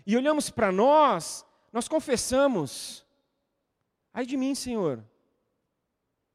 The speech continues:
Ai de mim, eu fico pensando que quem está diante do Senhor e não fala, "Ai de mim",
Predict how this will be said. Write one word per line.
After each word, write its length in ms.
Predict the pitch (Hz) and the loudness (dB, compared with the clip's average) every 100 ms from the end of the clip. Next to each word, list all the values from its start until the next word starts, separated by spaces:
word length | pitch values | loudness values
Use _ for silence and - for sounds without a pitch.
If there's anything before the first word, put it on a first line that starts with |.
| _ _ _ _ | _ _ _ _
Ai 160 | 220 247 | -4 -4
de 140 | 220 | -2
mim, 180 | 226 247 | -2 0
eu 80 | 220 | -2
fico 220 | 247 - | -6 -8
pensando 440 | 214 - 240 240 | -8 -6 -6 -6
que 400 | 233 226 196 139 - _ _ _ - | -8 -8 -4 -6 -8 _ _ _ -4
quem 160 | 277 | -2
está 220 | 277 - | -2 -4
diante 300 | 247 240 254 | -4 -4 -6
do 120 | 226 233 | -8 -6
Senhor 360 | 240 214 208 | -4 2 4
e 60 | 196 | 4
não 120 | 202 | -2
fala, 360 | - 202 185 - | -2 -4 -4 -6
"Ai 200 | 208 262 | -6 -6
de 180 | 175 185 | -6 -4
mim", 400 | 180 269 226 | 0 0 0